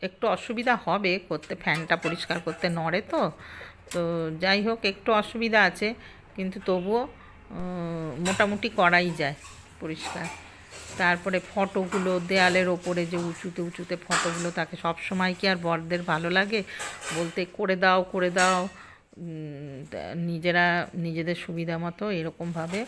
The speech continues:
এ, করে নিলে অনেক সুবিধা হয়, একে ওকে বলতে হয় না যে, "করে দাও, করে দাও।" উম, তো দেখো ওপরে যা যা দেয়ালের ওপর যা যা জিনিস আছে সুন্দর করে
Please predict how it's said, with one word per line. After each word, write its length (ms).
এ, 260
করে 220
নিলে 260
অনেক 300
সুবিধা 420
হয়, 200
একে 240
ওকে 300
বলতে 340
হয় 220
না 140
যে, 140
"করে 200
দাও, 320
করে 180
দাও।" 280
উম, 180
তো 260
দেখো 360
ওপরে 400
যা 240
যা 140
দেয়ালের 460
ওপর 300
যা 200
যা 140
জিনিস 420
আছে 260
সুন্দর 400
করে 140